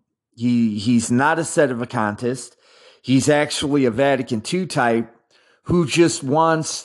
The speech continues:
to, um, humiliate and discredit you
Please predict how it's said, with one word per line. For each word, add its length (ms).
to, 640
um, 680
humiliate 1040
and 200
discredit 760
you 480